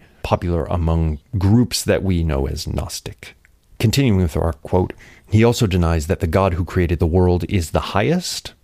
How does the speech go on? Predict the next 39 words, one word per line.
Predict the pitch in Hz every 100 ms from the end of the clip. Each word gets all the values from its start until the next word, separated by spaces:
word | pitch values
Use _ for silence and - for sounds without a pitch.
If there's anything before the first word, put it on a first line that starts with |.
| _ _ _
nor | 95 101 117
does | 110 95
he | 98
believe | 87 85 85
in | 85
the | 80
resurrection | 82 78 - -
of | 53
the | -
dead." | - 110 117 117 110 _ _ - -
Okay, | -
now | 78 90 98
we're | 90
into | 87 -
the | 80
Gnostic | 87 104 - -
stuff, | - - -
right? | 71 110 - _ - _ _ -
Turning | - 143 131
away | 101 98 117
from | 110 98 90
Jerusalem, | 92 90 110 - 80 98 135 - _ _
he | - 101
sets | 92 95 82 -
Mount | 82 98 92 87
Gerizim | 107 135 101 90 65 - 92 - -
in | 78
its | - -
place. | 82 - - - _ _ _ _ _
In | 101 92
the |
place | - 113 107
of | 98
our | 87
true | - 104 87
Christ, | 87 98 -
he | - 92
shows | - 90 -
himself | 90 80 - - 110 95 120 - -